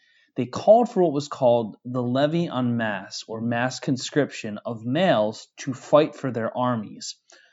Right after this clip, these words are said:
Suddenly, the people of France began to define themselves as a nation of people with a history, culture, language, and values that stood in contrast to their neighbors. With this development, our modern sense of nationalism was born.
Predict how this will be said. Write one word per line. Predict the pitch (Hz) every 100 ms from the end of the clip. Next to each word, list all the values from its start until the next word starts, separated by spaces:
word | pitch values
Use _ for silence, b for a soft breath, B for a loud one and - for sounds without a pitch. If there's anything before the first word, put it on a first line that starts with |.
| b
Suddenly, | _ - - 165 220 226
the | 202
people | - 151 143
of | 147
France | 143 120 107 110
began | - 117 127 131 156
to | 175
define | 165 - 113
themselves | 113 110 - 104 110 -
as | 117 120
a |
nation | 110 120 160 170 196
of | 196
people | 196 120 104 127 120
with | 110 113
a |
history, | 101 - 180 175 - 170 170 175 - -
culture, | - 170 160 - 170 170 170 -
language, | 127 147 160 156 160 160 -
and | 110 113
values | 123 165 170 139 110 110 110 b b b -
that | -
stood | - 127
in | 117
contrast | - - 185 165 127 107 107 -
to |
their | 107 107
neighbors. | 120 139 107 - - - _ b b b b -
With | 123
this | 180 208
development, | 208 214 170 180 135 95 101 104 -
our | 117
modern | 117 120 131 160 190
sense | - 131 127
of | 120
nationalism | 113 104 104 110 98 107 110 107
was | 120
born. | 123 160 156 110 90